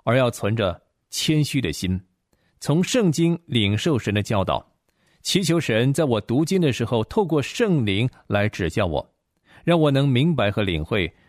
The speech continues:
神的旨意到底是什么。很多弟兄姐妹都相信，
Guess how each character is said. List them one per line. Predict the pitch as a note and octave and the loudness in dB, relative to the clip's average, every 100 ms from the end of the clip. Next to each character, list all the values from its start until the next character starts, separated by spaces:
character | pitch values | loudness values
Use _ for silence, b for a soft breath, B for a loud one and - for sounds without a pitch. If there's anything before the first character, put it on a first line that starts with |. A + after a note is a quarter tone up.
| b | b
神 | - A2 | -6 -2
的 | A#2+ | -2
旨 | A#2+ F2+ | -2 -4
意 | E2+ F2 | -2 -2
到 | F3 D#3 G#2+ | 0 0 0
底 | E2+ | -2
是 | - | -4
什 | G2+ C2+ | -6 -6
么。 | A#1 - _ _ _ _ _ _ _ b b b b b b | -6 -10 _ _ _ _ _ _ _ b b b b b b
很 | - C#3+ | -2 2
多 | F3 | 2
弟 | |
兄 | F3+ F3 | 2 2
姐 | A2+ | 0
妹 | G#2+ A2+ | 0 0
都 | A2 | 0
相 | C3 C3 C3 | 0 0 0
信， | B2 G#2 E2+ | 0 -2 -2